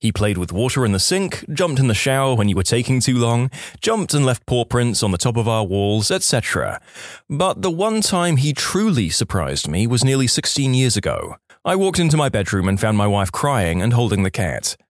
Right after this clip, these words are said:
I asked her what was wrong and she started to explain.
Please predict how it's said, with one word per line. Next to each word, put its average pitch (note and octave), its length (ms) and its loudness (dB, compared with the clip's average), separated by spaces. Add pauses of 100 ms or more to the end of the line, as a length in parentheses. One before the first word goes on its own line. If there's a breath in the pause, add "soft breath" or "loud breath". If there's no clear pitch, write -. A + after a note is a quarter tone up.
(140)
I E3+ 100 -2
asked G#3 280 -2
her E3+ 120 2
what D#3 120 0
was A#2 160 0
wrong G2 340 0
and G#2+ 120 2
she D3+ 100 2
started B2+ 360 0
to A#2+ 100 0
explain. F2+ 640 -2